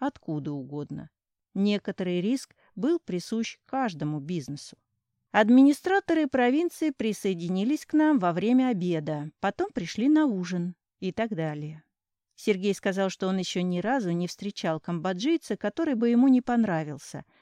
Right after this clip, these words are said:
и я начинал понимать, почему. Они слушали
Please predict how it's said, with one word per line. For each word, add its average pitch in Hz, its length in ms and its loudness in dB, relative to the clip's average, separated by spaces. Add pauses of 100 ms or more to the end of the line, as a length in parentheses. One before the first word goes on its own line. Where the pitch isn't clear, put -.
и 240 80 0
я 269 160 6
начинал 247 480 4
понимать, 240 600 2
почему. 156 500 -6 (560)
Они 180 300 -2
слушали 180 640 -6